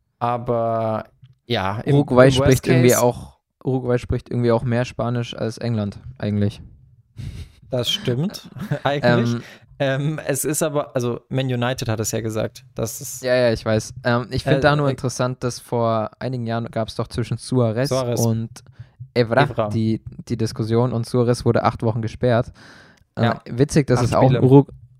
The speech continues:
Speaker 2: Uruguayer ist. Und ja, ja, droht jetzt
Speaker 1: Ja, aber
Speaker 2: Cavani
Speaker 1: Süd-
Speaker 2: scheinbar auch acht Wochen.
Speaker 1: Storytime. Äh, ich weiß nicht, ob's acht Wochen ist. Das ist eine Vermutung. Ich glaube nicht, weil bei Suarez war es meiner Meinung nach, es war doch im Spiel, oder? Soweit ich weiß, und nicht auf Insta.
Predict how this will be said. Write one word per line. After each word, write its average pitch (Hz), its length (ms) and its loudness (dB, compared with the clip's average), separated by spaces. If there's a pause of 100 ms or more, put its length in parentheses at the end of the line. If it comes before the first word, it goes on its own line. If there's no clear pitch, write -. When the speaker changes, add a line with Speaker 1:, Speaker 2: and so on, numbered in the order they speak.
Speaker 2:
Uruguayer 139 480 4
ist. - 260 0 (600)
Und 117 640 2
ja, 110 580 0 (340)
ja, 120 180 0 (460)
droht 117 260 2
jetzt 123 180 0
Speaker 1:
Ja, 180 120 0
aber 175 120 -2
Speaker 2:
Cavani 135 280 2
Speaker 1:
Süd- 135 80 -6
Speaker 2:
scheinbar 139 280 0
auch 147 180 2
acht - 220 -10
Wochen. 110 240 -10 (540)
Speaker 1:
Storytime. 147 840 -4
Äh, 120 100 -6
ich 123 180 -4
weiß 135 140 0
nicht, 240 140 -2
ob's - 140 -6
acht - 180 -6
Wochen 120 260 -2
ist. 113 120 -6
Das 123 120 -6
ist - 180 -6
eine 143 140 -2
Vermutung. 156 520 -4
Ich 131 120 -10
glaube 135 240 -2
nicht, 143 280 -4
weil 120 140 0
bei 127 280 -2
Suarez 139 500 -4
war 135 80 -2
es 127 120 -6
meiner 131 420 -4
Meinung 127 320 -4
nach, 123 300 -4 (320)
es - 120 -4
war 135 100 0
doch 135 80 -8
im 120 100 -4
Spiel, 160 380 -4
oder? 127 220 -2
Soweit 120 260 -2
ich - 140 -12
weiß, 113 220 -2
und 123 80 -4
nicht 131 180 -4
auf - 80 -4
Insta. 117 480 -6